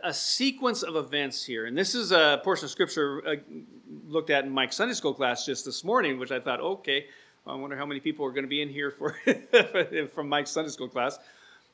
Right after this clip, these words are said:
But, uh, we looked at that portion of Scripture downstairs. I wanna look at it here today a little bit too. In John chapter one, starting with verse thirty-five,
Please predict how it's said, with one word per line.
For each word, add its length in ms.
But, 380
uh, 320
we 140
looked 260
at 140
that 180
portion 220
of 40
Scripture 320
downstairs. 600
I 60
wanna 180
look 160
at 80
it 160
here 180
today 380
a 40
little 180
bit 200
too. 360
In 140
John 220
chapter 300
one, 260
starting 260
with 220
verse 260
thirty-five, 680